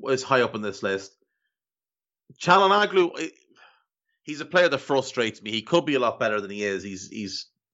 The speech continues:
a little bit ineffective in some games. Emerson Royal, now, he's not a free agent. He's down here as a free agent, but he's not a free agent this summer. Um, Elshad Hajsac from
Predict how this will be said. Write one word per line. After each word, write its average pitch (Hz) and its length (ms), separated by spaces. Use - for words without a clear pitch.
a 131 60
little 151 180
bit 139 140
ineffective 120 580
in 98 100
some 104 140
games. 95 180
Emerson 190 460
Royal, 147 320
now, 131 140
he's 151 280
not 165 160
a 135 60
free 127 240
agent. 104 260
He's 107 140
down 143 260
here 135 140
as 110 80
a 110 40
free 113 220
agent, 101 340
but 107 120
he's 98 120
not 113 200
a - 40
free 98 200
agent 95 260
this 92 180
summer. 85 320
Um, 107 800
Elshad 196 340
Hajsac 151 680
from 127 640